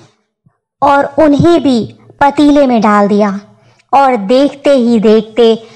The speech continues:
वो गहने कई गुना गहनों में बदल गए। अब किशन ने जमींदार के खेत पर काम करने जाना भी कम कर दिया था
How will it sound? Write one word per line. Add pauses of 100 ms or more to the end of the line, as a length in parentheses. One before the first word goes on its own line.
(240)
वो
गहने (380)
कई
गुना
गहनों
में
बदल
गए। (800)
अब
किशन
ने (300)
जमींदार
के
खेत
पर
काम
करने
जाना
भी (380)
कम
कर
दिया
था